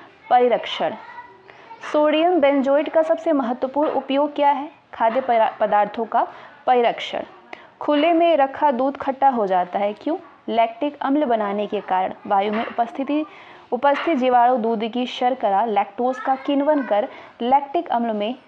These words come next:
परिवर्तित कर देते हैं। दूध से दही जमाने पर उसमें कौन सा अम्ल बनता है? lactic।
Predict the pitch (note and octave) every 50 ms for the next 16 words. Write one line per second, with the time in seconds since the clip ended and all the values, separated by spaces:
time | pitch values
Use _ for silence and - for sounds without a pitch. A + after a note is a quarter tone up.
0 | _ - - A#3 A#3+ A#3+ A#3+ B3 A#3+ A#3+ - A#3 A#3+ - F#3 F3 F3 F3+ F3 F3
1 | F3 F3+ F#3 F#3 G#3 A3 - _ - - - - - - - - _ _ _ -
2 | - - - - - - - - - - - - - - - A3 C#4+ D#4 E4 D#4
3 | - F4 E4+ C4 C#4 C#4 B3+ D#4 D4+ C#4 C#4+ C#4 C#4 C4+ C4+ C4+ C#4 D4 C#4+ C#4+
4 | B3 A#3+ B3 C4 - B3+ C4 - - B3+ B3 C4 C4+ C4+ - - C#4+ C#4+ D#4 D#4
5 | D4+ - D#4+ D4+ - A#3+ A3 G#3 F#3+ F#3+ F#3 F3 - - F#3 G3 A3 G#3+ - -
6 | - _ - A3 G#3+ G#3 G3 - - - - F#3+ F#3+ -